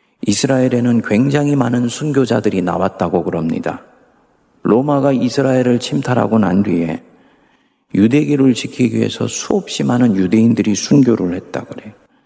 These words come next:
이스라엘 민족을 위해서 장렬히 죽는 사람들이 많이 나왔습니다.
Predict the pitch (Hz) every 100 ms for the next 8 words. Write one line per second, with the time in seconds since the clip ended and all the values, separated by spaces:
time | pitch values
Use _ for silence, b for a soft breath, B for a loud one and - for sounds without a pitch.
0 | _ _ _ _ 120 127 151 139 135 123
1 | 139 135 135 127 110 110 104 110 - b
2 | b b - - 95 113 131 131 120 104
3 | 110 117 107 110 107 104 104 98 123 143
4 | - - - - - - - - -